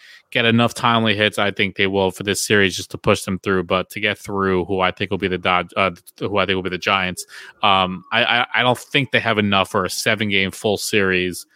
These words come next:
uh, to get those four wins. So, uh, I wish they had. I wish they at the, at the deadline added, you know, all the Cubs guys that were floating around. I wish they were able to go, you know, snag one of them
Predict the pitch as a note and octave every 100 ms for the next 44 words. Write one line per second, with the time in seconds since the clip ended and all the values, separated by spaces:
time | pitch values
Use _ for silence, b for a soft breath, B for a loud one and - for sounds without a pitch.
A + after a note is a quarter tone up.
0 | b b _ G2+ F2+ B2 G#2 G2+ G2+ F2
1 | - G2+ F#2 F#2 F2+ E2+ - F2+ E2+ -
2 | b b b - G#2 - A2 A#2 A2 B2
3 | - A2 G#2+ G#2 A2+ - A#2+ A2 G#2+ A2
4 | - A2+ G#2+ G#2 G2+ G2 G2 G2 G2+ G2+
5 | G2+ F#2+ F#2 - - G#2+ F#2 F#2 - G#2+
6 | G2+ - A#2+ G2+ - G#2 F#2+ G2 F2+ -
7 | A2+ A2+ G#2 G#2 F#2+ G#2 G2+ - G#2+ G2+
8 | G#2 G#2 F#2+ F2 - C#3+ B2 A2+ A2 A2+
9 | G#2+ A2+ G#2+ F#2